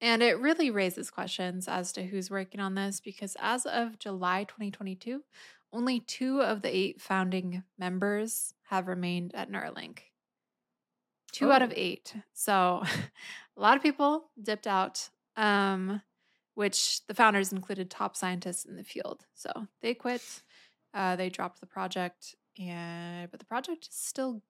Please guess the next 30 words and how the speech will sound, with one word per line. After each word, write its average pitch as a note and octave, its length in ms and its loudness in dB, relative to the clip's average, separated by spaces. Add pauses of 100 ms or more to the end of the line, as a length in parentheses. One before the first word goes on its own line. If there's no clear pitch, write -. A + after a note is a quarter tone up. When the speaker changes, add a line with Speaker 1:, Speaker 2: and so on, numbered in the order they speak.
Speaker 1:
going. G#3 680 -8 (520)
Now, A3+ 340 12
why B3+ 520 12
Speaker 2:
Hmm. A#3 100 0
Speaker 1:
would G#3+ 300 0 (260)
they F#3+ 300 2
continue F#3+ 420 -6
developing G3 480 2
this? F#3 600 -2
There D4+ 180 0
actually C4+ 300 4
are F#3+ 200 4
some F#3+ 220 -4
really F3+ 220 -2
positive F3+ 720 -6 (320)
reasons F3+ 580 -6 (140)
for A#3+ 180 -2
it, - 360 -6 (480)
uh, F3 160 -2
specifically B3 800 0
around F3+ 840 -4 (280)
the F#3+ 300 -2
aspect E3+ 500 -4
of F3 140 -12
accessibility A3+ 920 -2
and F#3 300 -4
helping G3 340 -6
people G3 260 -14
with G3+ 100 -18
disabilities. - 920 -8